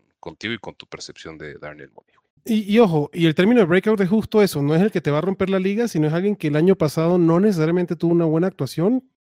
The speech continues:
Speaker 2: por ejemplo, wide receiver cincuenta y uno, y este año yo, yo, esperamos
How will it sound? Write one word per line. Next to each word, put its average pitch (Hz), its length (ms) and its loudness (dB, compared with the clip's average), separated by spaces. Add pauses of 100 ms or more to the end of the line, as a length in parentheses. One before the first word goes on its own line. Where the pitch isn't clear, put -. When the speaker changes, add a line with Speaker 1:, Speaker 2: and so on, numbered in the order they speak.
(300)
Speaker 2:
por 117 120 -12
ejemplo, 143 300 -4
wide 143 140 -2
receiver 160 280 -4
cincuenta 151 420 -2
y 175 100 2
uno, 254 140 2
y 180 80 0
este 160 240 0
año 170 320 2 (380)
yo, 147 380 -2
yo, 123 120 -6 (800)
esperamos 151 720 -2